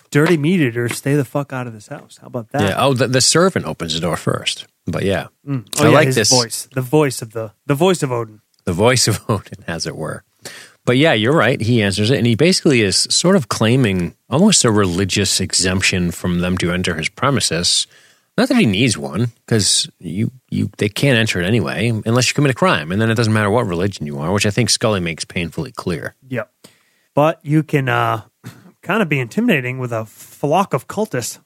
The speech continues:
Speaker 1: gathering around your
Speaker 2: Fucking
Speaker 1: car.
Speaker 2: A, man. Exactly. I like how Mulder just assumes he's gonna go in, like this guy doesn't know his rights. <laughs>
Speaker 1: Well, how many times have they
Speaker 2: Hmm.
Speaker 1: just walked up to a house? "Oh, the door's
Speaker 2: So,
Speaker 1: ajar.
Speaker 2: dude,
Speaker 1: Let's
Speaker 2: so
Speaker 1: just
Speaker 2: many.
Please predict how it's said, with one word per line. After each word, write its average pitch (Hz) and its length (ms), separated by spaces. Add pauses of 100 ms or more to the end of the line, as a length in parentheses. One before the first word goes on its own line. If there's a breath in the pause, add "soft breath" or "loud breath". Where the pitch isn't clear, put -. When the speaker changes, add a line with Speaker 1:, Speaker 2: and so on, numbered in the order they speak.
Speaker 1:
gathering 131 360
around 123 220
your 120 100
Speaker 2:
Fucking 120 120
Speaker 1:
car. 147 240
Speaker 2:
A, 107 120
man. 69 400 (200)
Exactly. 76 760 (120)
I - 60
like 160 120
how 202 140
Mulder 135 340
just 113 180
assumes 95 380
he's 95 120
gonna 95 180
go 87 200
in, 98 100
like 90 100
this - 140
guy 90 140
doesn't 82 260
know 80 160
his 78 100
rights. 73 560 (400 loud breath)
<laughs> 120 120 (480 loud breath)
Speaker 1:
Well, 143 420 (320 soft breath)
how 185 140
many 202 160
times 147 480
have 160 180
they 147 300 (240 loud breath)
Speaker 2:
Hmm. 98 60 (120)
Speaker 1:
just - 240
walked 139 340
up 160 120
to 147 100
a 135 60
house? 131 280 (220)
"Oh, 185 100
the - 260
door's 190 160
Speaker 2:
So, 107 180
Speaker 1:
ajar. 120 460 (120)
Speaker 2:
dude, 104 260
Speaker 1:
Let's 147 180
Speaker 2:
so 101 180 (100)
Speaker 1:
just 160 220
Speaker 2:
many. - 160